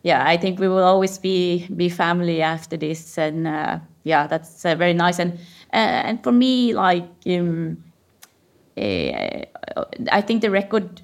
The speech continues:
is important to, to change something,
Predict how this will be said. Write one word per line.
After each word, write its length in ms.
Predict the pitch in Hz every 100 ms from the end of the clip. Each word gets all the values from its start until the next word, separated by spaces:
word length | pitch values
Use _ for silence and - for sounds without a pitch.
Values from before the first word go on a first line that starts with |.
| _
is 220 | - 175 185
important 560 | 175 180 190 196 190
to, 760 | 185 170 165 156 151 143 - 170 - -
to 120 | 226
change 360 | - 180 190
something, 600 | - 220 220 - 240 247